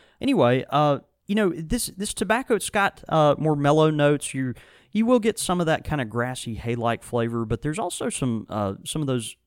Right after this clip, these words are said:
darker notes that I think are interesting. Uh, y'all have heard me, uh, you know, kinda talk about tobaccos in the past, Virginias, that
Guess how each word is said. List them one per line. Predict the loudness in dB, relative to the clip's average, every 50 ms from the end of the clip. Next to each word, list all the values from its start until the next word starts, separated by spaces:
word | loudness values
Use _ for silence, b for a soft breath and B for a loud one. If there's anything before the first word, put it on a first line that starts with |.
| _ -6
darker | -2 0 0 0 0 0 -2 -2
notes | 0 0 0 0 -2 -4 -6 -6
that | -4 -4
I | -4
think | -4 -4 -8 -10 -10
are | -10 -8
interesting. | -8 -8 -8 -10 -12 -10 -8 -6 -6 -6 -8 -10 b b b b b b b
Uh, | -4
y'all | 0 2 2 2 2
have | 2
heard | 0 -2 0 0
me, | -2 -4 -4 _ _ -16 -8 -4
uh, | -2 -2 -2 -2 -6 _ _ _ _ _ -20 -18
you | -16 -10 -6 -4
know, | -4 -4
kinda | -4 -4 -4 -4 -4 -4
talk | -4 -4 -4 -4 -2 -2
about | -2 0 0 0 -2 -2 -6
tobaccos | -8 -4 -2 0 -2 0 0 -2 -2 -2 -4
in | -4 -6
the | -6
past, | -4 -4 -4 -4 -4 -4 -6
Virginias, | -6 -6 -6 -4 -2 -2 0 0 -2 -2 -4 -6 -6
that | -6 -8 -8 -8